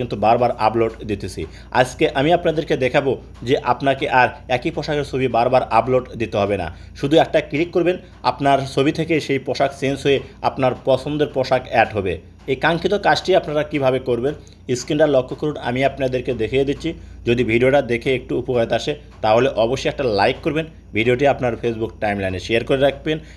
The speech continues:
এখনও যারা পেজটা ফলো দেন নাই, তারা অবশ্যই পেজটা ফলো দেবেন। YouTube-তে দেখলে চ্যানেলটি সাবস্ক্রাইব করে পাশে থাকা বেল বাটনটা on করে দিবেন, যা আপনাদের অনেক উপকারে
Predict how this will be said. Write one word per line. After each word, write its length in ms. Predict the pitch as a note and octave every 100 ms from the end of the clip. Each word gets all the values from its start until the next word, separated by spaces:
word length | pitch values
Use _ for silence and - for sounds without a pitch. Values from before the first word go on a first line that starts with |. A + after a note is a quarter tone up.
| -
এখনও 180 | A2 C3+ C#3
যারা 120 | C3+ C3+
পেজটা 260 | A#2+ - C3 -
ফলো 180 | A2 C#3
দেন 100 | C3+ G#2
নাই, 100 | F2 - - -
তারা 160 | A#2 A2+ G#2+
অবশ্যই 360 | C#3 F3+ - F#3+ D#3+
পেজটা 260 | C#3 D#3 C#3+
ফলো 200 | A#2 C3 C#3+
দেবেন। 180 | D#3 E3+ - - -
YouTube-তে 400 | C3+ C#3 D#3+ - B2+
দেখলে 200 | C3 C#3 B2
চ্যানেলটি 300 | B2 B2 B2 B2 -
সাবস্ক্রাইব 420 | A2+ - C#3+ D3 -
করে 140 | C#3+ F#2+ - - A2+
পাশে 180 | A2 B2+
থাকা 140 | C3 A#2
বেল 120 | A#2+ B2
বাটনটা 260 | A#2+ C3 - -
on 80 | A#2+ C3+
করে 140 | D3+ A#2+
দিবেন, 180 | A2+ C3 - - G2
যা 80 | A#2+ A#2+
আপনাদের 260 | B2+ A#2+ - A2+
অনেক 140 | A#2 A#2
উপকারে 300 | A2+ G#2